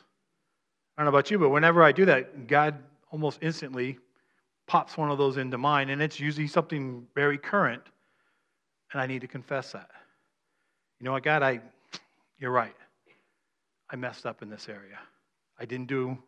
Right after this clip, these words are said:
what you told me to do." Sounds familiar, right, Bryce? You said that, right? You know, sin you ought to do, right? It's sin, so I need to confess it. So again, confession of sin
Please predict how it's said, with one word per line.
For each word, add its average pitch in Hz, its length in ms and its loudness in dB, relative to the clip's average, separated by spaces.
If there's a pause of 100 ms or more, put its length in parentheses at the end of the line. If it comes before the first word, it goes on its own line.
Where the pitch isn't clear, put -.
what 120 180 -16
you 123 40 -16
told 120 220 -8
me 120 100 -8
to 113 100 -4
do." 104 320 -6 (1600)
Sounds 147 300 -4
familiar, 135 320 -2
right, 135 180 2
Bryce? 160 260 2
You 156 80 -6
said 120 180 -4
that, 120 100 0
right? 139 240 2
You 127 160 -14
know, 123 120 -16
sin 151 280 -4
you 139 80 4
ought 139 180 4
to 139 80 -10
do, 147 320 0 (120)
right? 135 220 -8 (1040)
It's - 160 -18
sin, 123 340 -8 (260)
so - 140 -12
I 120 40 -8
need 120 160 -8
to 120 60 -10
confess 131 500 -10
it. 90 100 -20 (800)
So 147 100 -4
again, 160 300 2
confession 196 500 -2
of 175 140 -2
sin 185 360 2